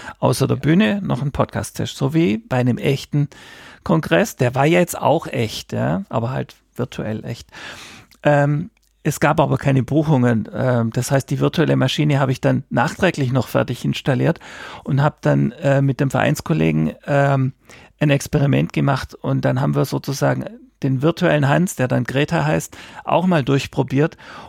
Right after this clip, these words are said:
Speaker 1: und, äh, haben mal geguckt, wie weit kann man denn da gehen. Wir hatten jetzt nicht viele Teilnehmer, ähm, aber zwei Videobilder und zwei Audiostreams,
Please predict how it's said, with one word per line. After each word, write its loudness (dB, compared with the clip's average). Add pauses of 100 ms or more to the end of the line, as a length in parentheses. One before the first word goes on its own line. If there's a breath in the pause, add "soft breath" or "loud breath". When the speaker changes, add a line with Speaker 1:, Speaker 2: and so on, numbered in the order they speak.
(140)
Speaker 1:
und, 2
äh, 4
haben -2
mal 2
geguckt, -4
wie 0
weit 2
kann 0
man 2
denn 2
da 0
gehen. 2
Wir -4
hatten -4
jetzt -6
nicht -4
viele -2
Teilnehmer, 0 (540 loud breath)
ähm, 2
aber 2
zwei -2
Videobilder 2
und -4
zwei -2
Audiostreams, -2